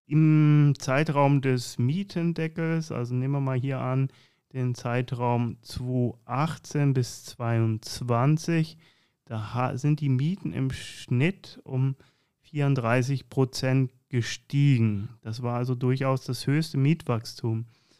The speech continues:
unter den deutschen Großstädten.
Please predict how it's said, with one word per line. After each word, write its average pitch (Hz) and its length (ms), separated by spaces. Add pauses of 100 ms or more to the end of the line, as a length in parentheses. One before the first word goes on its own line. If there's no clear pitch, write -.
(220)
unter 120 260
den 120 240
deutschen 117 420
Großstädten. 113 960